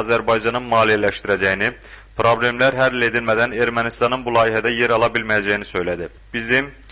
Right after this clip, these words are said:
Ermənistan Gümrü dəmir yolunun hazır olduğunu və daha az xərc tələb etdiyini irəli sürür. Buna münasibətiniz necədir?" sualımıza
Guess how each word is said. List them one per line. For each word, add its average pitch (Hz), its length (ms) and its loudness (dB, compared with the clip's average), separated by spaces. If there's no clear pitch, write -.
Ermənistan 127 760 0
Gümrü 131 300 -2
dəmir 131 320 0
yolunun 123 300 0
hazır 113 320 0
olduğunu 113 480 0
və 120 80 4
daha 123 220 4
az 131 120 -2
xərc 127 280 0
tələb 120 280 2
etdiyini 117 360 -6
irəli 98 220 2
sürür. 87 320 -6
Buna 120 180 2
münasibətiniz 120 680 -2
necədir?" 104 480 0
sualımıza 104 680 0